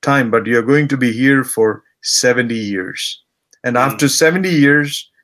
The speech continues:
Speaker 1: you'll be out of this place. But while you are here, you have a responsibility, a God-given responsibility. That's what the word says in verse four.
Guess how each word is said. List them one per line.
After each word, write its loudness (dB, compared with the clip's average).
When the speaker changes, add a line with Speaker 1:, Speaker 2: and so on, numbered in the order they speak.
Speaker 1:
you'll 4
be 0
out 0
of -4
this -4
place. 0
But -4
while 2
you 2
are 4
here, -2
you 0
have 2
a 2
responsibility, -2
a 0
God-given 2
responsibility. -2
That's -2
what 2
the 2
word 2
says 0
in 0
verse 2
four. 0